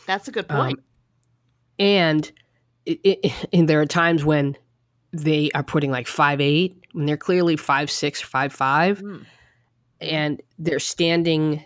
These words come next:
Speaker 2: next to, again, next to friends.
Speaker 1: Yeah.
Speaker 2: I'm like, "Dude, unless your friends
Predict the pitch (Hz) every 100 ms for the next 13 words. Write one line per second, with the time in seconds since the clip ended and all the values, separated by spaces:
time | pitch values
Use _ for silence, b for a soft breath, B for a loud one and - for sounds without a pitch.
0 | - 151 156 143 - 151 143 151 175 160
1 | 135 127 151 147 - - - 226 233 117
2 | - - - - - 156 160 151 - _
3 | _ - 190 - 165 165 180 208 - 185
4 | 180 160 165 165